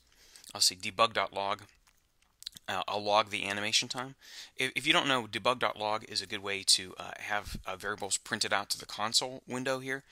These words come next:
and it's very useful for, uh, kind of finding out, uh, how things are going on in your, uh, you know, what, what's going on. I just use it all the time to, uh, help me find out any errors in my scripts and stuff. So, uh, now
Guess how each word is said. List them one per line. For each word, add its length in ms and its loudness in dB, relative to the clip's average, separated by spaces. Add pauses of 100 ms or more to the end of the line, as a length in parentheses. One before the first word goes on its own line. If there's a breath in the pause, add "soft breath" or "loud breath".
(400 loud breath)
and 200 -2
it's 180 2
very 220 -2
useful 440 -2
for, 400 0
uh, 160 -10 (120)
kind 160 -10
of 80 -14
finding 380 2
out, 200 -4 (260)
uh, 140 -14 (120)
how 160 -4
things 240 -2
are 60 -4
going 260 -8
on 300 -10 (440 loud breath)
in 200 -8
your, 260 -10
uh, 240 -14 (180)
you 100 -8
know, 80 -8
what, 100 -8 (440)
what's 220 0
going 160 -4
on. 180 -6
I 140 -2
just 220 0 (360)
use 280 2
it 20 4
all 140 0
the 60 -2
time 260 2
to, 240 0
uh, 100 -8 (280 soft breath)
help 180 -10
me 100 -10
find 380 2
out 240 -2 (320 loud breath)
any 260 -2
errors 300 4
in 60 -2
my 120 -12
scripts 340 4
and 80 -2
stuff. 840 -6
So, 400 6
uh, 240 -6
now 380 2